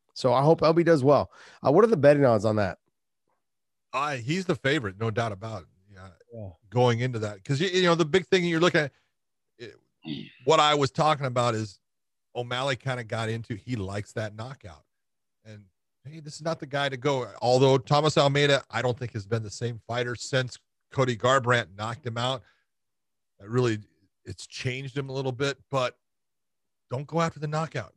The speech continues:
Speaker 2: Go after what is going to make you successful. You have a superior skill set in certain areas.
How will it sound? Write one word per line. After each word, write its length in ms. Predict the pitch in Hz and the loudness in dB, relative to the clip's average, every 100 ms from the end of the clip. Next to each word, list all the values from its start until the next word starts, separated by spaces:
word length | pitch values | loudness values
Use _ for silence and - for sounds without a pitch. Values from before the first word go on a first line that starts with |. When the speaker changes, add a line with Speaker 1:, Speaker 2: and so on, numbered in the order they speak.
| _ | _
Speaker 2:
Go 220 | 143 175 | -12 -12
after 280 | 160 - 147 | -14 -8 -8
what 420 | 113 127 135 131 _ _ _ | -4 -2 -2 -4 _ _ _
is 340 | 120 113 104 _ _ _ | -8 -8 -10 _ _ _
going 220 | 117 127 120 | -8 -8 -8
to 60 | |
make 320 | 113 120 113 | -8 -10 -10
you 60 | 113 | -14
successful. 600 | - 98 - 117 - 85 90 | -16 -16 -8 -6 -6 _ _
You 320 | 120 175 190 | -12 -6 -4
have 520 | 156 - 113 110 107 110 _ _ _ _ _ | -6 -6 -10 -8 -8 -12 _ _ _ _ _
a 260 | 117 107 101 | -10 -8 -8
superior 800 | - - 95 - 156 160 160 143 | -12 -14 -14 -2 0 2 2 0
skill 420 | 120 - - 135 | -2 -6 -2 -2
set 320 | 117 - 98 - | -2 -4 -6 -8
in 120 | 98 | -18
certain 340 | - 127 113 104 | -6 -4 -4 -2
areas. 440 | 101 82 71 - | -2 -4 -8 -20